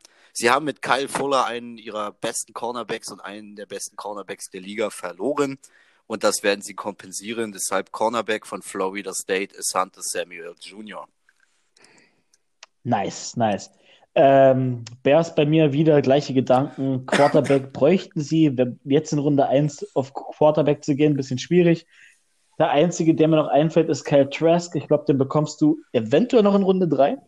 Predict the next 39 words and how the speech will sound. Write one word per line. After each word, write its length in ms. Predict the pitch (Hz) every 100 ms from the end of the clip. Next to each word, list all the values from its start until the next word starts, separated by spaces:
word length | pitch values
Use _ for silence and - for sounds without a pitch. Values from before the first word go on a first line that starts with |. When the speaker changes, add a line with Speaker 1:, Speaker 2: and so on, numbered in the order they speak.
| -
Speaker 2:
wenn 180 | 170 175
du 80 |
Glück 220 | 160 180 185
hast. 300 | 175 - - - _ - _ _ -
Also 380 | - 160 151 147
habe 140 | 143
ich 80 | 135
mich 140 | 139
auch 140 | 151 160
dazu 260 | 160 -
entschlossen, 480 | 151 131 147 135 131
den 160 | 127 127
Need 260 | 135 135 135
auf 240 | 113 - -
Cornerback 600 | - 185 190 165 160 -
zu 200 | - 135
bedienen. 460 | 131 120 143 147
Sie 140 | 117 110
haben 240 | 123 151
den 160 | 139 131
Need, 200 | 131 120
du 80 | 113
hast 140 | -
es 100 | 120
gerade 200 | - 117
erklärt, 260 | 107 - 110
warum. 380 | 101 104 123 127 _ _ _ -
Und 160 | 131
bei 100 | 123
mir 160 | 123 160
geht 280 | 123 139 143
vom 260 | 147 131
Board 320 | 123 120 117 123 -
Caleb 480 | 120 110 110 - - -
Farley, 720 | - 131 135 131 120 120 - 120
Virginia 400 | 107 107 101 95
Tech. 320 | 95 92 _ _ _ _ _ _ _ _ _ _ _ _ _ _ - - - - - - - _ _ _ _ -
Speaker 1:
Schick, 340 | - 156 151
schick. 300 | 226 -